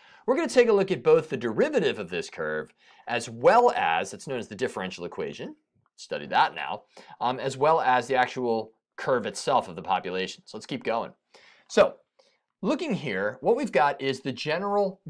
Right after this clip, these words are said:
differential equation, dy dt equals, and then we've got all these variables. So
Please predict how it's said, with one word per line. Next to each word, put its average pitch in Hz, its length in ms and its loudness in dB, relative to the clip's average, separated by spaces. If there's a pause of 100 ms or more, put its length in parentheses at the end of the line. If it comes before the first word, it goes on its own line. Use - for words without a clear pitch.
(140)
differential 123 1040 -2
equation, 113 800 -6
dy 135 160 -4
dt 131 640 0
equals, 101 920 -6 (340)
and 131 80 -10
then 190 40 -4
we've 247 100 -2
got 233 120 6
all 190 80 8
these 151 140 2
variables. 113 640 -2 (340)
So 160 340 6